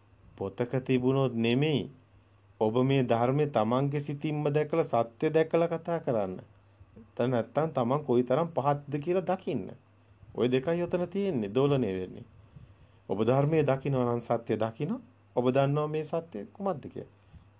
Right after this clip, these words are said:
එහෙම නැත්තම් ඔබ පොතකට ගැති වෙනවා. වෙන ඔය ඔබගේ අන්ධකම, මෝඩකම.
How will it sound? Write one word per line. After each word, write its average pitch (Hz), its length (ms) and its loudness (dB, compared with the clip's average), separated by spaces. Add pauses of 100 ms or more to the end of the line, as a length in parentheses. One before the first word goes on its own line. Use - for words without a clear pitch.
එහෙම 147 180 2
නැත්තම් 175 400 2
ඔබ 117 160 4 (680)
පොතකට - 480 0
ගැති 180 340 2
වෙනවා. 104 280 -6 (600)
වෙන 131 160 2
ඔය 156 420 4
ඔබගේ 156 400 4
අන්ධකම, 175 480 0 (280)
මෝඩකම. 143 560 0